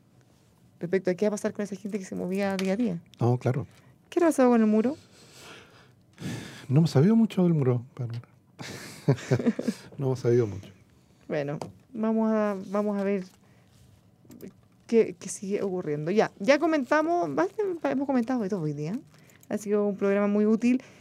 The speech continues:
Speaker 1: Mañana y esta semana, en algún momento, probablemente el jueves o viernes, vamos a conocer el I P C.
Speaker 2: Sí. Ahí vamos a conocer el I P C de febrero. ¿Qué debería venir?
Speaker 1: <laughs> Como que
Speaker 2: Pequeño debería venir, pues no, no debería venir.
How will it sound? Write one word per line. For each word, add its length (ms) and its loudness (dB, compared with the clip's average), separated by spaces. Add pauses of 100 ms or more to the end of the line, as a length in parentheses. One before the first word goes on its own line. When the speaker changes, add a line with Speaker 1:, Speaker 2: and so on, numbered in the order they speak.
(180)
Speaker 1:
Mañana 680 4
y 120 2
esta 220 2
semana, 460 4
en 60 2
algún 220 0
momento, 380 0
probablemente 480 0
el 60 -6
jueves 280 2
o 20 -4
viernes, 240 -2
vamos 160 -4
a 20 -14
conocer 240 -4
el 40 -6
I 40 -10
P 80 -4
C. 400 -2 (300)
Speaker 2:
Sí. 160 0 (1200)
Ahí 80 2
vamos 160 4
a 20 -6
conocer 300 4
el 60 6
I 20 4
P 120 0
C 280 2 (300)
de 180 4
febrero. 360 2 (260)
¿Qué 120 -4
debería 280 8
venir? 400 6 (2250)
Speaker 1:
<laughs> 460 2
Como 140 0
que 80 6
Speaker 2:
Pequeño 300 6
debería 200 0
venir, 200 -6
pues 160 -8
no, 160 0
no 140 0
debería 260 0
venir. 240 2